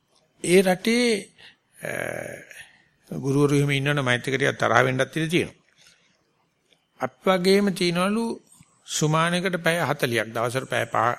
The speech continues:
පැ-, නෑ, සුමානයකට පැය හතලිහක් නෙමෙයි. සුමානයකට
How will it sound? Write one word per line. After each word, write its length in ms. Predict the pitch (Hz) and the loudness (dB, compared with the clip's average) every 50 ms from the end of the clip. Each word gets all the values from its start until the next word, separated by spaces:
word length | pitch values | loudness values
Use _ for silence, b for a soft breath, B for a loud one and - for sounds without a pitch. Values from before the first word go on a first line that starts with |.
| - - - _ _ B B B B B B _ | -6 -16 -20 _ _ B B B B B B _
පැ-, 360 | - - - - - - - - 294 - - | -10 -6 -4 -4 -4 -6 -8 -16 -20 -20 -16
නෑ, 260 | 170 151 131 117 104 - - | -14 -10 -10 -10 -10 -12 -16
සුමානයකට 600 | - - - 135 131 127 131 135 147 143 131 135 | -18 -12 -8 -6 -4 -2 -2 0 0 -2 -4 -6
පැය 160 | - - - | -4 -4 -4
හතලිහක් 500 | 110 110 127 - 160 147 139 131 113 - - | -4 -4 -6 -4 -4 -2 -2 -2 -4 -4 -4
නෙමෙයි. 320 | 143 123 101 90 - - _ B B B B B | -4 -4 -4 -6 -8 -14 _ B B B B B
සුමානයකට 720 | _ - - 143 135 135 135 143 143 147 143 156 139 - | _ -6 -4 -2 0 2 2 2 0 0 -2 -2 -2 -2